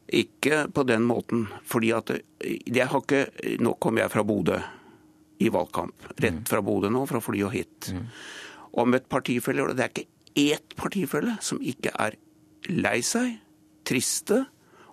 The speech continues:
Speaker 1: og sinte for det Grete har gjort. Og det vet hun godt om, for hun er ikke den som ikke vet hvordan slikt virker.
Speaker 2: V Gs politiske redaktør mener dette kan samle partiet i valgkampen. Hva tror du om det?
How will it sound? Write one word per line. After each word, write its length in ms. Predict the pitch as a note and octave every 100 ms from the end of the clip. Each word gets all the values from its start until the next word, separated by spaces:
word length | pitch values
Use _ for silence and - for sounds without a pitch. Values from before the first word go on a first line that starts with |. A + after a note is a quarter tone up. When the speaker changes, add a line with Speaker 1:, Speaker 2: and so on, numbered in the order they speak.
| -
Speaker 1:
og 220 | A2 C3
sinte 680 | - - D#3+ F2+ _ - C3 G#2+ - -
for 140 | -
det 140 | G#2+ G#2
Grete 220 | G2+ -
har 60 | F2+
gjort. 380 | G2 - - - - _ - - - - -
Og 140 | - G2
det 180 | B2 C3+
vet 300 | G2 F2+ -
hun 120 | C3
godt 200 | - -
om, 140 | D3+
for 120 | B3 D#3
hun 340 | - B2 E3+
er 160 | D3+ F#2+
ikke 180 | - A#2+
den 180 | G2+
som 160 | F#2+ B2+
ikke 240 | - A2 G2+
vet 280 | F#2+ A2 -
hvordan 220 | F#2 F#2+
slikt 260 | - F2+ G2
virker. 320 | - - - - - - - _ _ _ - - - - - -
Speaker 2:
V 160 | D#3 C#3
Gs 180 | C#3+ -
politiske 540 | D#3+ C3 A2 B2 D3
redaktør 420 | C#3 C#3 B2 C#3
mener 240 | C#3 C3 B2
dette 240 | B2 A2+
kan 160 | A#2+ A#2+
samle 460 | - B2+ F2+ E2+
partiet 380 | E2 A2 G2+ F2+
i 40 | F#2+
valgkampen. 480 | F#2+ E2+ A2 G2+ E3
Hva 100 | D#3
tror 160 | C#3+ -
du 60 |
om 80 |
det? 80 | -